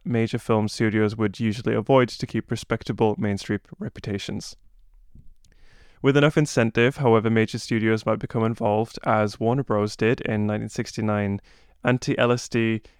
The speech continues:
anti-counterculture film The Big Cube. The film Sex Madness in nineteen thirty-eight portrayed the dangers of venereal disease from premarital sex. Mom and Dad, a nineteen forty-five film about pregnancy and childbirth, was promoted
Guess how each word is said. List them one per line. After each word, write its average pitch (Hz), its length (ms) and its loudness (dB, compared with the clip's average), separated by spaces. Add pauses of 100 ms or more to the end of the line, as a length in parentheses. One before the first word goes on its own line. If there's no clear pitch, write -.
(180)
anti-counterculture 113 1300 -2
film 101 460 -4
The 117 80 -2
Big 104 300 -2
Cube. - 460 -4 (640)
The 135 60 -4
film 156 300 2
Sex - 420 -2
Madness 120 640 -2 (100)
in 110 120 -4
nineteen 107 240 -6
thirty-eight 117 580 -2 (260)
portrayed 139 360 2
the 139 80 -6
dangers 131 420 2
of 113 140 2
venereal 107 400 -2
disease 123 500 -2
from 110 220 0
premarital 107 480 0
sex. - 500 -4 (480)
Mom 120 180 4
and 110 120 0
Dad, 120 400 6
a 135 80 0
nineteen 113 300 -2
forty-five 117 640 -2
film 139 220 0
about 117 240 0
pregnancy 113 420 -4
and 104 100 0
childbirth, 139 480 -2
was 127 120 -2
promoted 107 720 -2